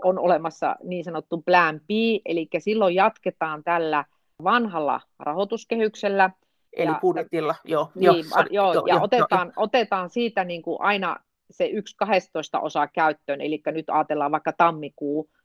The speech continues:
Speaker 1: niin ensi vuoden tammikuu, niin se otettaisiin sama vanha rahoituskehys, mikä meillä tällä hetkellä on voimassa, ja sieltä lohkaistaisiin se yhden vuoden yksi kahdestoista osa, ja lähdettäisiin sillä liikenteeseen niin kauan kuin tämä asia on takalukossa.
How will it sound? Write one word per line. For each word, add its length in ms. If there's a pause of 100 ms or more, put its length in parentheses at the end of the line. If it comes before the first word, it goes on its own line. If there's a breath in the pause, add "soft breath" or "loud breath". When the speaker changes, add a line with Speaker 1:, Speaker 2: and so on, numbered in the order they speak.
Speaker 1:
niin 240 (260)
ensi 260
vuoden 260
tammikuu, 580
niin 140
se 300
otettaisiin 680
sama 400
vanha 440
rahoituskehys, 680
mikä 220
meillä 220
tällä 240
hetkellä 360
on 100
voimassa, 640
ja 100
sieltä 340
lohkaistaisiin 840
se 140
yhden 380
vuoden 380 (240)
yksi 220
kahdestoista 680
osa, 360 (340)
ja 120
lähdettäisiin 680
sillä 300
liikenteeseen 920 (300)
niin 160
kauan 320
kuin 140
tämä 300
asia 380
on 280 (180)
takalukossa. 840